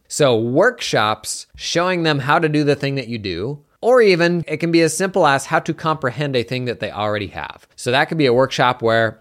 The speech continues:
everybody turns up with their financial statements and you help them to understand them. Could be where everybody turns up with their tax return and you help them understand what they see on that tax return. Don't worry about giving away the farm because you know better than anybody else.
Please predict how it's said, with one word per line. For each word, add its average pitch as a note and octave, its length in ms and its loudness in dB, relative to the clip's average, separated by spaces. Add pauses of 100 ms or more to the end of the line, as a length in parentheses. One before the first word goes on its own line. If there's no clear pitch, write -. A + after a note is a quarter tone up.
(140)
everybody C3 320 0
turns B2 260 -4
up A#2 120 -4
with G#2 80 -10
their G#2 100 -8
financial G#2 400 -4
statements - 640 -12
and G2 100 -10
you F2+ 100 -8
help F#2 160 -6
them E2+ 140 -10
to - 140 -14
understand D#2 460 -12
them. - 180 -20 (100)
Could B2 160 -2
be A#2+ 160 4
where A#2 380 6
everybody B2+ 340 0
turns B2+ 360 -4
up B2 320 0
with A2+ 520 -2 (220)
their A#2 140 -2
tax F3 360 -2
return F2+ 300 -6 (280)
and G2+ 120 -6
you G2+ 100 -6
help A2 180 -2
them G2 180 -8
understand F2+ 720 -6 (140)
what G#2 160 -2
they G#2 100 -4
see G2+ 320 -4
on F2+ 220 -8
that F2 240 -6
tax D3+ 340 -2
return. D3 500 -2 (280)
Don't F3+ 180 2
worry G3+ 160 4
about E3 260 2
giving D3+ 220 2
away C#3+ 240 4
the B2+ 80 -2
farm A#2+ 560 -2 (100)
because A#2+ 320 -4
you D3 120 -2
know D3+ 140 2
better C3+ 220 2
than A#2+ 140 -2
anybody A#2+ 460 2
else. G2 380 0